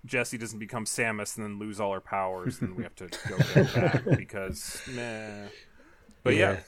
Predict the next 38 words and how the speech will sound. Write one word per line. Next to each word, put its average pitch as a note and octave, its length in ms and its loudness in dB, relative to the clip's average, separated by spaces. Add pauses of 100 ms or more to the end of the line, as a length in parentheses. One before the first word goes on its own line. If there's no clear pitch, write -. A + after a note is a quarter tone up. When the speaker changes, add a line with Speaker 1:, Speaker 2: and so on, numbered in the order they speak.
Speaker 2:
Yeah. B2 60 4
I, A#2+ 120 4 (1000)
yeah, G#2 140 4
you G#2 140 4
gotta A2 140 12
have F#2 80 6
a, F#2+ 80 6
like, F#2+ 220 0
another G2+ 280 4
level F2+ 400 2
of - 80 -14
powers, E2+ 500 -4
I E2+ 80 -2
think, E2+ 300 -8
if - 140 -12
you - 60 -6
do F2+ 100 -6
a - 60 -2
sequel. - 480 -10 (120)
Just F#2+ 180 -6
Speaker 1:
Yeah. G2+ 100 -2
Speaker 2:
to, F#2 80 2
like, E2+ 240 -4
uh, - 80 0 (100)
up - 200 0
the - 120 6
ante. F#2 560 -2
Speaker 1:
<laughs> - 340 -16
Yeah. G#2+ 200 2
Speaker 2:
Um, A2 220 0 (560)
and - 340 0
hopefully D3+ 380 10
they'll F#2 120 4
keep - 180 0
doing G2 160 2
this F#2+ 160 -2
sort F2 200 -4
of - 80 -16